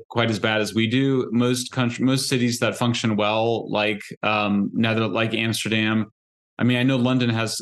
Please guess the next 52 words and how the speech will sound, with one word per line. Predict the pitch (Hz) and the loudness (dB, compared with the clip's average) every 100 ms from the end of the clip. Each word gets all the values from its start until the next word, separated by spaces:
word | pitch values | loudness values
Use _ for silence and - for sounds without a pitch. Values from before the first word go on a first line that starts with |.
| - | -4
has | 110 110 | -2 0
some | 123 117 | 2 2
problems. | 117 110 107 104 | 2 0 0 0
I've | 110 104 | -2 0
seen | 110 | 0
some | 98 110 | 0 0
in | 104 | 0
Germany | 104 107 104 104 | 0 0 0 -2
too, | - 113 | 0 0
but | 101 104 | 0 -2
just | - | 0
nothing | 113 110 110 | -2 0 0
at | 101 | 0
this | 98 - | -2 0
level. | 110 104 104 104 - _ _ _ _ _ _ - | 0 0 -2 -2 -6 _ _ _ _ _ _ -2
Um, | 110 107 101 101 104 | 0 2 2 2 0
but | 107 107 113 107 - | -2 0 0 -2 -2
no, | 135 147 | 2 2
I | 143 | 2
mean, | 135 | 2
San | 127 170 | 2 0
Francisco, | 160 143 156 - 135 123 | 0 0 -2 -2 0 2
it's | 120 120 | 0 0
in | 151 | 0
a | 113 | 0
doom | 101 117 127 107 | 0 0 0 0
loop. | 95 98 - _ | -4 -4 -8 _
So | - 113 107 | -4 0 0
you | 101 95 | 0 0
may | 113 | 0
have | 107 | 0
heard | 107 107 | -2 0
that, | 104 101 | 0 0
which | 104 110 | -2 -2
is | 104 | -2
just | 110 107 | -2 -2
that | 110 104 | 0 0
the | 117 | 0
businesses | 107 120 123 120 110 | 0 2 0 0 0
are | 110 | 0
fleeing, | 107 - 120 113 113 | -2 0 0 2 2
the | 107 104 | 0 0
retail | 120 120 120 | 0 0 0
stores | 113 120 110 | 0 0 0
are | 110 | -2
fleeing. | 104 110 110 107 | -2 0 2 2
I | 107 | 0
mean, | 110 | 0
I | 117 | 0
was | 120 | 0
in | 117 113 | 0 2
London, | 117 110 110 107 101 | 2 2 0 0 -2